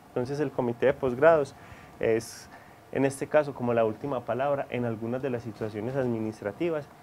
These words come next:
más difíciles que pueden ocurrir, que son cambio de tutor o cambio de proyecto en el transcurso del segundo semestre, que es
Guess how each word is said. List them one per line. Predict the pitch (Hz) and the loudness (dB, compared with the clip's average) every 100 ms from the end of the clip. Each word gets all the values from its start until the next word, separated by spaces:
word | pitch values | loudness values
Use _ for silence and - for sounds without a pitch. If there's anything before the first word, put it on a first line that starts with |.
| - - - | -20 -20 2
más | 120 113 123 | 4 4 0
difíciles | 127 131 123 117 107 | -4 -2 -4 -8 -8
que | 104 | -10
pueden | - 104 110 | -2 -2 -2
ocurrir, | - - 110 110 92 - - | -10 -6 -2 0 -2 -8 -4
que | 110 | -2
son | 117 110 95 - - - | 4 2 2 -10 -20 6
cambio | 110 120 135 | 8 8 2
de | |
tutor | 151 170 165 | 2 2 2
o | 120 | 4
cambio | 113 117 135 | 2 2 0
de | |
proyecto | 143 139 143 - | 0 2 2 4
en | 127 | 4
el | 113 | 4
transcurso | - 113 - 113 101 120 | 2 -2 0 -4 -4 -4
del | 120 | -2
segundo | 107 107 117 | -2 -2 0
semestre, | 135 165 190 - 127 | 2 2 2 -2 -12
que | - 110 98 | -2 -2 -2
es | - | -8